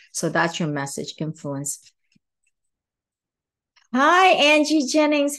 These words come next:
How are you? Happy Thanksgiving. Happy Thanksgiving. Okay, what message do you have for Angie Jennings for this, for this beautiful Thanksgiving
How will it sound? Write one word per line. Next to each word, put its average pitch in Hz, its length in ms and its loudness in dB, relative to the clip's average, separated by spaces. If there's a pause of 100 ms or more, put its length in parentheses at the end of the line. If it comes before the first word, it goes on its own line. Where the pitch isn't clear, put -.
How 285 140 0
are 311 340 2
you? 320 380 0
Happy 302 640 -6
Thanksgiving. 247 1120 -4
Happy 277 360 -8
Thanksgiving. 214 1080 -2
Okay, 208 480 -2
what 247 320 -4
message 226 520 -4
do 196 80 -6
you 175 100 -4
have 175 440 -4
for 175 80 -8
Angie 165 520 -6
Jennings 147 720 -8 (840)
for 170 100 0
this, 156 480 -4 (460)
for 175 100 -4
this 160 280 -2
beautiful 147 500 -4
Thanksgiving 147 1000 -6